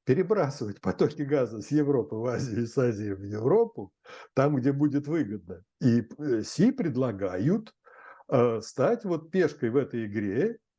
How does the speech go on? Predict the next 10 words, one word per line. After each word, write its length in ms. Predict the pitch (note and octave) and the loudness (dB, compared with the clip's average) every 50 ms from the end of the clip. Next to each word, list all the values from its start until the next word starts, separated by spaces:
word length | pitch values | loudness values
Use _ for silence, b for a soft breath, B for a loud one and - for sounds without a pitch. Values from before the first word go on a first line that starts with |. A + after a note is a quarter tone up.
| - | 2
и 320 | - C#3 D3 C#3+ C3+ - A2+ | 4 6 6 4 2 -2 -8
смотреть 520 | - - C3 B2 A#2 - F#3+ A3 A3 A3+ | -8 -4 -2 -2 0 0 0 0 0 0
и 80 | B3+ A3+ | -2 -2
ждать. 380 | G3+ F3+ F3+ D3 A2 F#2+ - - | 0 2 2 2 2 0 -2 -2
Москва 420 | D#3 F3 E3 E3 - F#3+ D3+ A2 | -2 -2 -2 0 0 0 0 0
как 300 | - - G3+ F3+ C#3 - | 0 0 -2 -2 0 -2
решит 420 | C#3 C3+ C3 - - B2+ G2+ F#2+ | -2 -4 -4 -4 -4 -4 -4 -2
газ 280 | B2+ C#3 C#3 A#2 G#2+ - _ | 0 0 0 0 -2 -6 _
полу-, 260 | - A2 A#2+ D3 D#3 | -4 -2 -2 -2 -2
поступать, 560 | D#3 - D#3 C#3+ C#3+ - D3+ D3+ D3+ A2+ - | -2 -2 -2 0 0 0 0 2 2 0 0